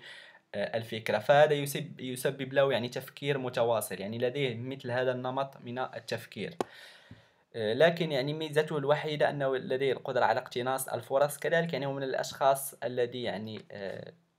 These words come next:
لنقل يراعي مشاعر الآخرين. ويعني فيها صفات سلبية ذكرتها في، آه، فيديو الحاسد، لكن يعني لا ننتقد صاحب الشعر الذي بين الحواجب، يعني أغلب الرجال أظن،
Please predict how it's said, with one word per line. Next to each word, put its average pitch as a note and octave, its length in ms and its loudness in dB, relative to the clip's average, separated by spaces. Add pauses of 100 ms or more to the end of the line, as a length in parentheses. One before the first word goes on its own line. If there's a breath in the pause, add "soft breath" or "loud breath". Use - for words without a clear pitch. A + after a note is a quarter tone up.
(1080)
لنقل C#3 420 2
يراعي B2+ 380 6
مشاعر A2 480 0 (140)
الآخرين. G2 800 -4 (640 loud breath)
ويعني C3 640 2
فيها D#3+ 300 8
صفات D3 420 4
سلبية C3 380 2
ذكرتها B2+ 480 4
في، A#2 480 -6
آه، F#2+ 300 -4
فيديو A2+ 320 2
الحاسد، B2 460 2
لكن D#3 260 10
يعني C#3 220 2 (380)
لا D3+ 120 10
ننتقد C#3+ 600 0
صاحب B2 320 0
الشعر A2+ 280 0
الذي A#2+ 200 -4
بين A#2 160 -4
الحواجب، A2 260 0
يعني A2+ 260 -2
أغلب C3 340 2
الرجال A#2 400 0
أظن، A#2 160 4